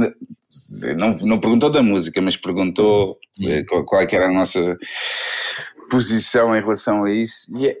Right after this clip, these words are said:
Speaker 1: é, é estranho, pá, é estranho. Eu, eu aqui há uns tempos encontrei uma foto minha do, de uma capa de um suplemento do Expresso, onde eu estou na capa e digo: "Deus existe",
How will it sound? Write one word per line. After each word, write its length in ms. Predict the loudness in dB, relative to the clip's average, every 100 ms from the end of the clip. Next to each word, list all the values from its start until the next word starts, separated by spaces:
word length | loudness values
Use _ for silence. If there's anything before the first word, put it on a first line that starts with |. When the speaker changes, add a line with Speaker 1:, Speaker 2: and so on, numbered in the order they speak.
| -2
Speaker 1:
é, 20 | 0 -2 -6 -12
é 40 |
estranho, 540 | -10 -6 -4 -2 -4 -6
pá, 160 | -6 -6
é 40 |
estranho. 500 | -6 -4 -2 -2 -2 0
Eu, 320 | 2 2 -2
eu 600 | -2 -2 -2 -4 -4 -4 -6
aqui 120 | -4 -2
há 60 |
uns 160 | -2 0
tempos 240 | -2 -2
encontrei 460 | -4 -2 0 2 2
uma 180 | 2 0
foto 260 | 0 -2 -2
minha 720 | -2 0 2 2 0 -2 -4 _ _ _ _ -20 -10 -4 -2
do, 340 | 2 2 2
de 100 | 0
uma 200 | 0 0
capa 400 | 0 -4 -2 -2
de 80 | 0
um 60 | 0
suplemento 580 | -2 -4 0 0 0 0
do 60 |
Expresso, 760 | -2 -2 0 2 2 0 -4 -2
onde 200 | 0 0
eu 60 |
estou 140 | 2 2
na 140 | 2
capa 320 | 0 -2 -2 -2
e 80 |
digo: 280 | -2 -2 -2
"Deus 280 | 2 2 2
existe", 440 | 0 0 0 0